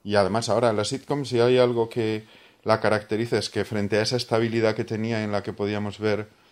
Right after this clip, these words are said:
temporada tras temporada, y eso sucede todavía, váyase usted a ver The Big Bang Theory, ¿no? Y es, ves,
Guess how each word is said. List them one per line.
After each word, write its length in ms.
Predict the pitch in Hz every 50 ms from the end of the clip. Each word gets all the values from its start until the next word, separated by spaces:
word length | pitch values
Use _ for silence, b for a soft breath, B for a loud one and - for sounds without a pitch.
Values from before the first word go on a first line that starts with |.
| b b b b b b b b
temporada 600 | - 113 110 104 104 104 101 110 113 117 113 107
tras 240 | - 104 101 - -
temporada, 500 | - 101 95 92 - 92 92 127 147 131
y 80 | 101
eso 160 | 95 90 - 104
sucede 480 | - 104 95 - - 120 131 143 117
todavía, 500 | 90 101 90 87 90 92 92 90 85 82 -
váyase 600 | 90 80 80 87 80 87 90 87 92 98 98 101
usted 220 | 95 - - 104
a 60 | 95 95
ver 280 | 95 95 95 92 B B B B B B _
The 220 | - 92 87 101 98
Big 160 | 95 101 95
Bang 200 | 95 92 92 92
Theory, 420 | - - - 131 123 104 92 87 85
¿no? 140 | 92 117 131
Y 160 | 110 85 85 87
es, 100 | 90 92
ves, 380 | 90 98 101 - - - -